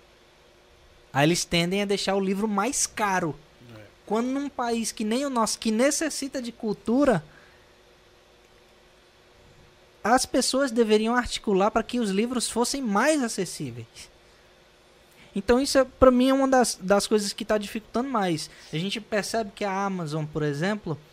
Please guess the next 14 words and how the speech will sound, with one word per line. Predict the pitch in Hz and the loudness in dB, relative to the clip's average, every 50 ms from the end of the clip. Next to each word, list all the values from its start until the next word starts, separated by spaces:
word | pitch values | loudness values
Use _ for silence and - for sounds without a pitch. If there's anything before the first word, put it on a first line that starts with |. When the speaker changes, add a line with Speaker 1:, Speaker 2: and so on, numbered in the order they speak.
| - _ _ _ - - _ - - - _ - - - - | -20 _ _ _ -20 -20 _ -20 -20 -20 _ -20 -20 -10 -8
Speaker 1:
ela | 151 160 | -6 -6
desenvolveu | 160 160 165 190 190 185 165 180 175 160 143 143 165 190 208 202 185 156 - - - - - - - - | -6 -6 -8 -8 -8 -8 -8 -6 -6 -6 -6 -6 -4 -4 -2 -2 -4 -6 -8 -12 -20 -20 -20 -20 -20 -12
a | - 147 | -8 -6
modalidade | 151 156 160 147 151 147 147 139 143 143 147 139 | -4 -4 -2 0 0 0 0 0 0 0 0 0
de | 139 143 | -4 -6
você | 147 147 147 - - 151 135 | -6 -6 -6 -6 -8 -8 -8
ler | 131 135 151 156 156 143 | -4 -2 -2 -2 -4 -4
de | 135 | -8
maneira | 139 135 135 131 131 131 131 123 123 120 110 - - _ - - | -10 -8 -8 -8 -8 -8 -6 -6 -6 -8 -8 -12 -16 _ -20 -14
virtual | 135 139 131 - - 143 139 151 165 170 165 | -12 -12 -12 -12 -10 -8 -6 -4 -4 -2 -4
através | 160 160 156 143 131 123 135 135 139 135 127 135 | -4 -4 -6 -8 -8 -6 -6 -6 -6 -6 -6 -6
do | 139 151 | -8 -8
Kindle, | 151 - - 170 156 143 135 127 117 110 - - _ _ _ _ _ _ _ _ _ _ - | -8 -8 -8 -6 -4 -4 -4 -6 -8 -10 -12 -18 _ _ _ _ _ _ _ _ _ _ -10
né? | - 120 127 143 | -6 -4 -4 -4